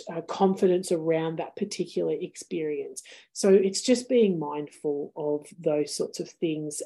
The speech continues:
uh, because we, we want the children to develop into who they need to be for their experience in life. So going back and just wrapping things up, we want to avoid the anxiety, putting anxiety onto children.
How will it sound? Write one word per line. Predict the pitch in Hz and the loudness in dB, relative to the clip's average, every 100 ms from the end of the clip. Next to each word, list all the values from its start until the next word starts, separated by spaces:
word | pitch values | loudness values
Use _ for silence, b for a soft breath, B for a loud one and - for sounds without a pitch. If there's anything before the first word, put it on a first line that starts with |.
| - | -12
uh, | 160 | -6
because | - 190 202 190 196 | -4 2 6 6 8
we, | 208 214 202 | 8 8 4
we | 214 | 4
want | 190 196 196 | 6 2 2
the | 196 | -6
children | - 180 175 170 | -2 0 0 -2
to | - - 165 160 B B _ | -4 -2 0 -2 B B _
develop | 196 170 170 165 180 | 2 4 4 2 -4
into | 160 185 | -2 -2
who | - 208 202 | 0 0 2
they | 208 202 220 | 2 6 6
need | 196 170 156 | 6 0 -6
to | - | -10
be | 156 151 160 196 b b _ - | -4 -2 -2 -4 b b _ 2
for | 175 | 4
their | 160 165 160 160 151 - _ | 6 4 4 2 0 -6 _
experience | 185 185 - 185 156 160 - 165 | -4 -4 -4 0 2 0 -4 -6
in | 151 | -2
life. | 151 143 - - _ b b b | -2 -4 -6 -10 _ b b b
So | - - 190 160 - _ _ _ _ _ _ _ | -4 6 6 6 -4 _ _ _ _ _ _ _
going | 208 226 220 | 8 10 10
back | 202 165 - | 8 2 -2
and | 180 | 2
just | 190 190 - - | 2 2 -6 -4
wrapping | 180 - - 180 | -2 0 0 -4
things | - 175 170 156 | 0 -2 0 0
up, | 170 240 240 _ - | 2 2 0 _ 4
we | 190 | 8
want | 185 196 | 10 8
to | 202 | 8
avoid | 196 170 180 190 190 190 | 6 6 4 8 8 8
the | 196 | 2
anxiety, | 175 170 165 160 156 160 | 2 -2 -4 -2 -2 -4
putting | 156 180 175 | 0 2 4
anxiety | 165 165 160 151 151 160 | 2 -2 -2 -2 -2 0
onto | 151 151 165 | -2 -4 -10
children. | - 156 151 151 143 | -6 -2 -2 -2 -8